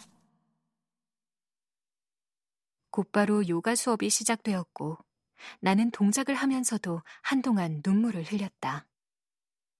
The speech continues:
참으로 희한한 일이었다. 말없이 낯선 사람의 눈을 들여다봤을 뿐인데 감정의 수문이 그렇게 활짝 열려버리다니.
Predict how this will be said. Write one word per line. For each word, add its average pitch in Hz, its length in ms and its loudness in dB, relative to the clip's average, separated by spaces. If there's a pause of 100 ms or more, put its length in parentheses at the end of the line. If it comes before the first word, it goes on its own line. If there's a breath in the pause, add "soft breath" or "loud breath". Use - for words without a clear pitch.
(1080)
참으로 226 420 2
희한한 247 420 0
일이었다. 185 600 -4 (1600)
말없이 214 440 2
낯선 247 340 0
사람의 233 400 2
눈을 190 320 0
들여다봤을 220 680 -2
뿐인데 208 520 -2 (920)
감정의 202 480 0
수문이 185 440 0 (220 loud breath)
그렇게 190 580 -6 (200 loud breath)
활짝 254 500 0
열려버리다니. 170 880 -4